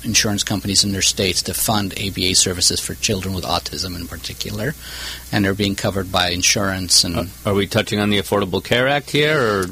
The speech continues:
Speaker 1: It's, uh, it's there. It, you know, it's part of that. Uh, it, will the affo-, changes in the Affordable Care Act hurt that? A little too early to, to predict that.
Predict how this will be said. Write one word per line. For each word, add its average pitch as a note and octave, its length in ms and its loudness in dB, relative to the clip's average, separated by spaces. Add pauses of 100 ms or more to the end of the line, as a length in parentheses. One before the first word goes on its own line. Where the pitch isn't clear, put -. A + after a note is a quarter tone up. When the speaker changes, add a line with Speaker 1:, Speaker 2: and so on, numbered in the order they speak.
(120)
Speaker 1:
It's, - 300 4
uh, F3+ 260 4
it's E3+ 220 0
there. E3+ 380 4
It, D#3 300 -4
you D3+ 80 2
know, C#3 80 4
it's C#3 120 -4
part D#3 260 2
of C#3+ 80 -2
that. D3 480 0 (120)
Uh, A#2+ 520 0
it, C#3+ 180 -6
will C#3+ 280 0
the C3 80 2
affo-, - 340 -6
changes D3 360 4
in C#3+ 60 0
the C3+ 60 2
Affordable C3+ 400 0
Care C#3+ 220 2
Act C#3 520 0
hurt - 300 0
that? E3 240 2
A - 1040 -16
little C#3+ 160 2
too C#3 160 0
early C3 320 2
to, A#2 340 0 (240)
to B2+ 120 -4
predict B2+ 440 -2
that. D3 260 0